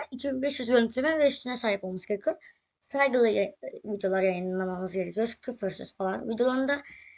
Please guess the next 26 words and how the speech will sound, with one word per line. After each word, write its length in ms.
samimi 560
ve, 260
samimi 600
ve 220
özgüvenli 460
şekilde 300
hareket 440
emin, 440
harekete 520
emin 360
olman 540
gerekiyor. 500
Bunu 120
pek 200
anlamadım 540
ama 280
işte 420
hesabında 520
sohbet 440
geçmişi 440
ve 140
profilinde 480
daha 180
önce 140
engel 320
ve, 240